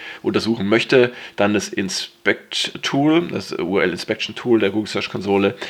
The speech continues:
oder den Rich Results Test, ähm, verwenden. Und ja, das, ähm, die, äh, Tools habe ich euch auch nochmal verlinkt in dem entsprechenden Beitrag, ähm, damit ihr dann auch, äh, mit wenigen Klicks drauf zugreifen könnt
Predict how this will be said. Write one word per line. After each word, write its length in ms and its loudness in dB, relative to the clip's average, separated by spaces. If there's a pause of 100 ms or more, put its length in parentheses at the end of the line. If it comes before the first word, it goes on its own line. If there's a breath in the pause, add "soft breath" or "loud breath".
(260 loud breath)
oder 320 6
den 240 2
Rich 420 0
Results 640 2
Test, 520 -2 (140)
ähm, 580 0
verwenden. 640 -6 (720 loud breath)
Und 480 4 (100)
ja, 220 0 (140)
das, 520 -2
ähm, 460 2
die, 280 0
äh, 140 0
Tools 320 0
habe 160 2
ich 100 -4
euch 220 4
auch 120 2
nochmal 200 2
verlinkt 420 0
in 120 -4
dem 100 0
entsprechenden 540 -4
Beitrag, 640 2 (720 loud breath)
ähm, 340 4
damit 220 -2
ihr 80 0
dann 180 0
auch, 460 2
äh, 200 -2 (100)
mit 160 -6
wenigen 260 0
Klicks 240 -6
drauf 240 -8
zugreifen 520 0
könnt 340 -2